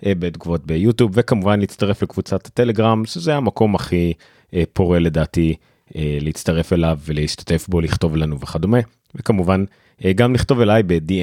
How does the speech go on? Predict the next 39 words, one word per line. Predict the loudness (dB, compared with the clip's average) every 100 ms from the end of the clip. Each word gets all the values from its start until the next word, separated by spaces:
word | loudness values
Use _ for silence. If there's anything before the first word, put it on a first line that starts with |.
| 0
M |
בכל | 0 0 0
מקום | 0 -2
אפשרי, | 0 0 0 0
אבל | 0 0
אפשר | 0 -2
גם, | 0 -4 -6 _ _ _ 0
אה, | 0 0
סתם | 0 0 0
באימייל. | 0 2 2 2 -2 _ _ _ -6
אני | -4
חושב | -2 -2 -2 0
שעומר | 0 -2 2 2 2 0 -6 _ _ _
שטרודל | -2 0 2 0 -2 _ -2
אפלוג | 0 2 0 0
נקודה | -4 0 0
סי | 0 0
או | 0
נקודה | 0 0 0
איי | -2
אל, | 0 0 -2 _ _ _ -4
אה, | -2
יעזור, | 2 2 2 0 -6 _ _ _
ואני | -8 -6
לא | -6
מקדם | -4 0 2 2
את | 0
זה |
מספיק. | -2 -2 -2 -2 -6 _ _ -4
אפלוג, | 0 0 -2 -4
זה | -6
יש | -6 -4
לזה, | -2 -2 -4 -8 -10
יש | -6 -2
לנו | -2 -2
אתר | 0 0 0 _ _ _ -16
עם | -12
כתבות, | -6 -2 2 2 0 -14 _ -20 -20 _ _ -12
דעות, | -10 -6 -6 -6